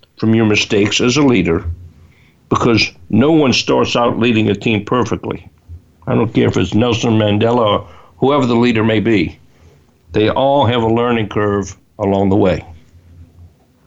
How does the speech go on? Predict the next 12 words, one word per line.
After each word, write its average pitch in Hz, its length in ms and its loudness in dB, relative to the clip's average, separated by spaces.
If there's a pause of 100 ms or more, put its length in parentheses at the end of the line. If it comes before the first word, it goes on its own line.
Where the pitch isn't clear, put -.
(220)
So, - 400 0 (520)
as - 140 -8
I 92 60 -2
said 127 200 0
a 123 60 2
few 139 160 2
moments 139 360 2
ago, 104 480 0 (1500)
some 117 220 0
of 123 80 4
these 123 200 4
issues, 101 680 0